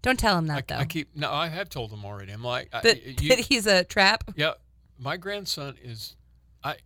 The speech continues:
Speaker 2: and, and it's, I know that everybody thinks, "Oh, well, you're being a grandpa. You're just being a," every grandpa's that way with their grandkids. And I'm like, "No, I wasn't that way as a grandchild. I was a monster as a grandchild." I don't know. It's just weird. So, and I know each kid's different, but anyway,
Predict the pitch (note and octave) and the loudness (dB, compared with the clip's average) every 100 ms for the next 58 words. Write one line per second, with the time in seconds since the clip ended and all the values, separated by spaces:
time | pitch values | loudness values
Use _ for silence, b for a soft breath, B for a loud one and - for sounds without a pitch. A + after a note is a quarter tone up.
0 | D3+ D3+ D#3+ E3+ - - E3 G#3 A3+ F#3 | -6 -6 -4 -4 -4 -2 -4 -2 -2 -2
1 | A3 G3+ F3 F#3 D#3+ E3 D#3 D#3 D3+ D3 | -2 -2 -2 -6 -4 -4 -4 -4 -6 -8
2 | D#3 F3 C3+ A#2 A#2+ G2+ E2 E2+ G#2+ A#2+ | -6 -6 -6 -8 -10 -10 -14 -10 -8 -6
3 | D#3 - D#3+ C#3+ C3 D#3 F3 F3 C3+ C3+ | -4 -4 -4 -6 -6 -4 -2 -4 -4 -6
4 | A#2+ A#2 G#2+ G2+ G#2 F2+ G#2 G2+ F#2+ A2 | -6 -8 -8 -8 -10 -12 -12 -12 -12 -14
5 | G#2 G#2 A2+ A2 G2+ A#2+ C3 A#2+ A#2 C#3 | -14 -12 -12 -10 -10 -10 -10 -10 -8 -8
6 | G#3+ D#3 G#2 G2 b b B2+ G#3 C4+ A3 | -8 -8 -10 -12 b b -4 -2 -2 -4
7 | D#3+ C3 A#2 A2 G#2+ G#2+ G2+ A2 G#2+ G#2 | -2 -4 -6 -10 -8 -10 -8 -10 -10 -10
8 | G#2 G2+ - B2 G3 F#3+ F3+ B3+ C#3 A#2+ | -8 -10 -10 -8 -8 -6 -6 -4 -4 -4
9 | C3+ B3 D#4 - B2+ G2+ F2+ - F2+ F2 | -4 -6 -6 -6 -6 -8 -12 -20 -20 -14
10 | - E2+ D2+ D#2+ - _ b b b b | -12 -12 -16 -20 -20 _ b b b b
11 | b - G#3 B3+ C4+ A#3 C3 F#3+ - G#3+ | b -4 -2 -2 -4 -4 -4 -4 -6 -8
12 | F3 G#2 _ - D3+ C3+ - b b b | -16 -16 _ -10 -6 -6 -8 b b b
13 | - A#2 _ - E3 F3+ F#3 G3 - F3 | -20 -20 _ -6 -6 -4 -4 -6 -8 -8
14 | D3 - C#3 - B2+ C3+ D3 D3 A#2+ G#2 | -8 -6 -8 -10 -14 -8 -6 -6 -8 -12
15 | F#2+ | -16